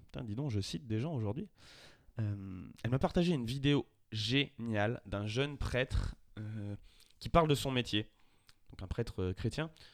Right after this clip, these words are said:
il parle de son métier, de la vie, de la société, euh, de son rapport au monde, aux jeunes, à la société, à, à, à l'évolution du temps. Et franchement, le mec avait une super belle énergie,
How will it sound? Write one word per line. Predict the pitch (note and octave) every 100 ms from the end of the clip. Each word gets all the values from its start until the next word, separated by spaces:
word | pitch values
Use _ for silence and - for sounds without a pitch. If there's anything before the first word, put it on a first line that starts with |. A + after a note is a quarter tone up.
| - - _
il |
parle | A#2
de | A#2+
son | G#2+
métier, | A#2 C#3+ C3+ C3+ C3+ C3+
de | A2+
la | B2+
vie, | B2 A#2+ B2+ C3
de | G#2
la | G#2
société, | C3+ B2+ C3 A#2+ B2+ B2+ C3 C3 C3 C3 C3
euh, | A#2
de | G#2+
son | G#2 A#2
rapport | A2+ - C3+
au | C3
monde, | B2 B2+ C3 C3
aux | C3
jeunes, | A2+ B2 B2+ C3
à | G#2+
la | G#2
société, | - B2 C3+ - -
à, | G#2+ G#2 G2+ G2+ F#2+ F#2+
à, | G2 G2 - _ _ _ _ - -
à | -
l'évolution | A2+ A#2+ C3+ B2+ - C3+
du | C3+
temps. | B2+ C3+ - _ _ _ _ _ _ - -
Et | A#2
franchement, | A2 E3+ - D#3+ F3+ - - - _ _
le | - A#2
mec | C#3 B2
avait | A2+
une | A2
super | G#2+ - F3+ E3 C#3+ C3
belle | A#2+
énergie, | A#2+ A#2+ A#2 A2+ A#2+ B2 B2